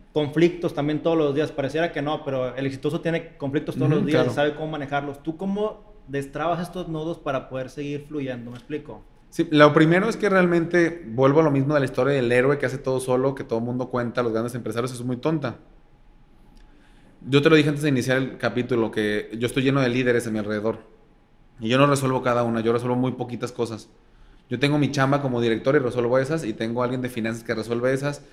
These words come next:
Speaker 2: y mi directora operativa resuelve esas, y cada quien resuelve algo. Entonces, para empezar, tuve la fortuna de saber que tenía que elegir a gente muy buena, darles la confianza, eh,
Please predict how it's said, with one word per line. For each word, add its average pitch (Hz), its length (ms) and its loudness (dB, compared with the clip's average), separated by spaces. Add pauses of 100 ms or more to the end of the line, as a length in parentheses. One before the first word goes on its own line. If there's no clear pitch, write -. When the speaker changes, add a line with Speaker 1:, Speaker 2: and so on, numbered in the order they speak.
(320)
Speaker 2:
y 113 120 -4
mi 117 300 0
directora 113 440 4
operativa 127 520 2
resuelve 120 500 2
esas, 165 360 -2
y 107 80 -8
cada 156 220 0
quien 185 120 -2
resuelve 170 320 0
algo. 156 240 -2 (360)
Entonces, 131 240 -2
para 131 160 2
empezar, 117 560 0
tuve 139 200 6
la 131 280 6
fortuna 131 420 0
de 135 100 4
saber 120 360 2
que 127 80 -6
tenía 117 200 -4
que - 80 -6
elegir 123 280 -4
a 123 40 -2
gente 123 240 -6
muy 127 180 -4
buena, 170 520 -2 (480)
darles 127 420 2
la 143 100 4
confianza, 165 840 -2
eh, 104 600 -6